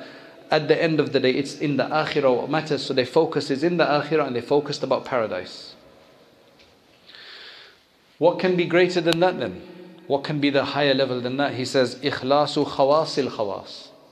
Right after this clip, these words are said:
This is the ikhlas and sincerity of the specially select, from the especially selected ones. So this is the cream of the crop.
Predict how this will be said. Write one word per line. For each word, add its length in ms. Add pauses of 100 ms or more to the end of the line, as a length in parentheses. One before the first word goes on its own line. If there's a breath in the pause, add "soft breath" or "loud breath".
(500 soft breath)
This 260
is 160
the 100
ikhlas 420
and 140
sincerity 720
of 260 (1700 loud breath)
the 160
specially 560
select, 680 (100)
from 440
the 160
especially 560
selected 480
ones. 240
So 100
this 180
is 140
the 140 (160)
cream 320
of 100
the 80
crop. 380